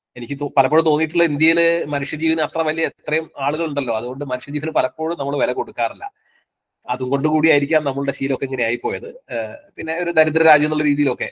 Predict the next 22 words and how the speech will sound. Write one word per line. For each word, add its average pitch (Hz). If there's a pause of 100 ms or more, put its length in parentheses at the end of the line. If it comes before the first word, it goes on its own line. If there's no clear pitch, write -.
പക്ഷെ -
കാരണങ്ങൾ 160
എന്തൊക്കെയായിരുന്നാലും 143
നമ്മൾ 131
ഇത്തരം 143
കാര്യങ്ങളിൽ 143 (580)
ഒട്ടും 180
ശ്രദ്ധിക്കാറില്ല. 147 (240)
പല-, 143
പക്ഷെ 139
പലപ്പോഴും 180 (960)
ഈ 151
ഉപയോഗിക്കുന്ന 165
വസ്തുക്കളുടെ 208
മുകളിൽ 165
കൃത്യമായിട്ട് 151 (140)
പറയാറുണ്ട്, 135
നമ്മൾ 127
അതുപോലും 143
വായിച്ചു 123
നോക്കാറില്ല 123
എന്നുള്ളതാണ്. 107